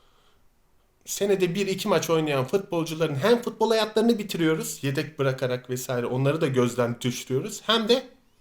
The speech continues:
ülkeden adam simit satıyor, forma alıyor, kulübüne destek oluyor. Ali Koç gidiyor, Lincoln, Buruma, Crespo, Arreo, bunların bir tanesini oynatacaksın, dört tane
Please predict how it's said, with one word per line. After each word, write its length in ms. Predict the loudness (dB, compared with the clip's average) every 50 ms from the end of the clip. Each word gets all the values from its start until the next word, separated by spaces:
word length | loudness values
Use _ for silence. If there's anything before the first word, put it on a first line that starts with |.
| _ _ _ _ _ _ _ _ _ _ _ _ _ _ _ _ _ _ _ _ _ _ _ -4
ülkeden 720 | -2 -2 -2 -2 -4 -4 0 2 2 2 2 0 -6 -14 _ _ _ _ _ _ _ _ -2
adam 260 | 0 0 0 -2 -2
simit 300 | -4 -6 -6 -6 -6 -6
satıyor, 440 | -4 -4 -4 -4 -2 -2 -2 -2 -2
forma 380 | 2 6 6 6 6 6 4 2
alıyor, 420 | 2 2 2 0 0 -2 -4 -8
kulübüne 500 | -6 -4 -4 -4 -4 -4 -4 -4 -2 0
destek 400 | 0 0 0 0 -2 -4 -2 -2
oluyor. 320 | -2 -2 -2 -2 -2 -4 -4 -6 -10 -16 _ _ _ _ _ _ _ _
Ali 180 | -2 -2 0 0
Koç 300 | 0 -2 -2 -2 -2 -2
gidiyor, 420 | -2 -2 0 -2 -2 -2 -4 -8 -10 -18 _ _ _ _ _ _ _ _ -20 -20 -20 -20 _ _ _ _ -2
Lincoln, 600 | 0 2 2 0 0 0 2 4 4 4 2 -2 -4
Buruma, 600 | -2 0 2 2 2 2 2 2 0 0 -2 -6 -14 _ _ _ _ _ _ _ _ -8
Crespo, 720 | -4 0 0 0 0 0 -4 -6 -6 -4 -4 -4 -6 -8 -14 _ _ _ _ _ _ _
Arreo, 680 | 2 4 4 4 4 4 4 6 4 4 2 -2 -6 -14 _ _ _ _
bunların 380 | -4 0 0 2 2 2 0 -2
bir 120 | -2 0
tanesini 400 | 2 2 4 4 2 2 2 2
oynatacaksın, 640 | 2 4 2 0 0 -2 -2 -4 -4 -2 -4 -4 0 4
dört 260 | 4 4 4 4 2
tane 400 | 0 2 2 2 0 -2 -4 -6